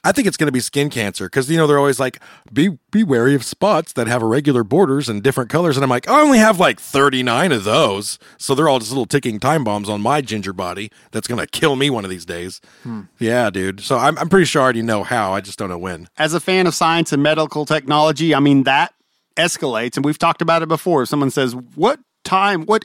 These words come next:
Speaker 3: era throughout history would you like to live?" The latest one. Because medical technology, you know, escalates.
Speaker 1: Yeah.
Speaker 3: So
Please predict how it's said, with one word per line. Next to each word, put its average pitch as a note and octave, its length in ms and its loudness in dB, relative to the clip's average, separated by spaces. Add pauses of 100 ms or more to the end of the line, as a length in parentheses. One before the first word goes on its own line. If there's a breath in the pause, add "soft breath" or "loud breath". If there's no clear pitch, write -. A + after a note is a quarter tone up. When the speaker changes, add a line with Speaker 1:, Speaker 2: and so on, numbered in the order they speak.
Speaker 3:
era F#3 280 0
throughout E3 340 0
history D#3 360 -2
would C#3 200 -2
you D3+ 60 0
like D3+ 240 -2
to D3+ 80 -6
live?" D3 340 -2 (480 soft breath)
The G3 100 2
latest B3+ 460 0
one. G2 220 -8 (540)
Because E3 400 2
medical F#3+ 500 4
technology, D#3 880 0 (380)
you D#3 120 2
know, C3 280 2 (360)
escalates. C3 600 -10 (160 soft breath)
Speaker 1:
Yeah. A2+ 220 -4
Speaker 3:
So D#3+ 340 4